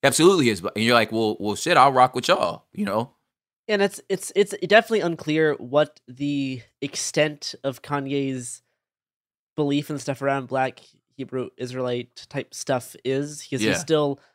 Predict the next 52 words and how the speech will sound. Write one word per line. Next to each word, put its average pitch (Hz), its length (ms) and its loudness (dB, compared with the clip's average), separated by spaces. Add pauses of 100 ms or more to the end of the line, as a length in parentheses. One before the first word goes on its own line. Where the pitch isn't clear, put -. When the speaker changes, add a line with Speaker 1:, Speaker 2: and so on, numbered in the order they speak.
(160)
Speaker 2:
has 147 160 -2
a 156 60 -2
lot 131 240 -2
of 139 120 -6
the 143 140 -10
evangelical 135 480 -2
type 139 220 -6
stuff - 400 0 (220)
Speaker 1:
Yeah. 143 120 0
Speaker 2:
going 135 400 -6
on 139 260 -4
in 135 100 -8
what 127 120 -4
he's 131 140 -8
saying. 156 400 -4 (360)
So 160 420 4 (380)
he 180 140 -2
could 180 220 0
have 175 80 2
just 170 180 -4
picked 175 240 -2
up 160 160 0
these 139 140 -4
types 151 200 -8
of 135 80 -12
things 135 400 -8
from 127 220 -10
cultural 127 420 -6
osmosis. 151 720 0 (300)
We'll 151 100 -2
hear 185 200 0
a 180 60 2
little 165 140 -2
bit 175 120 4
more 151 180 0
about 147 380 2
what 139 280 -4
he 151 60 -4
has 139 120 -2
to - 60 -18
say 147 120 -2
about 143 200 -2
this 135 240 -4
in 131 180 -10
the 127 120 -8
next 123 280 -10
episode, 151 520 -6 (240)
but 135 140 0
we're 143 80 -2
gonna 147 120 -4
have 165 180 2
to, 139 320 2